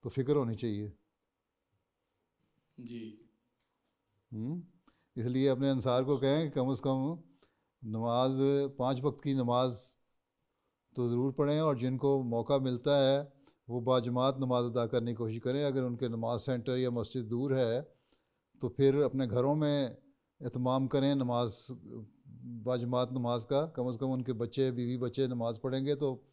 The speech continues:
Speaker 1: नई नस्ल को भी आगे आदत पड़ेगी नमाज की अहमियत की और न-, पाँच वक्त नमाज़ें पढ़ने की और बाजमात नमाज पढ़ने की।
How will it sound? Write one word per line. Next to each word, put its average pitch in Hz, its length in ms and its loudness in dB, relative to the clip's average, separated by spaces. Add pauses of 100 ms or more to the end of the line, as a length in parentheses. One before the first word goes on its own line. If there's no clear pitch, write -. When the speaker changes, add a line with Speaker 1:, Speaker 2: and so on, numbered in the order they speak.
(340)
Speaker 1:
नई 127 220 4
नस्ल 135 280 0
को 147 140 4
भी 147 120 2
आगे 131 240 4
आदत 123 300 0
पड़ेगी 127 500 0 (400)
नमाज 120 360 -4
की 131 120 -4
अहमियत 123 360 -2
की 123 180 -4
और 123 140 0
न-, 120 320 -8
पाँच 117 160 -4
वक्त 120 220 -8
नमाज़ें 113 320 -4
पढ़ने 110 240 -4
की 98 200 -8 (680)
और 123 560 4 (1040)
बाजमात 123 560 2
नमाज 117 280 0
पढ़ने 110 320 -2
की। 92 260 -10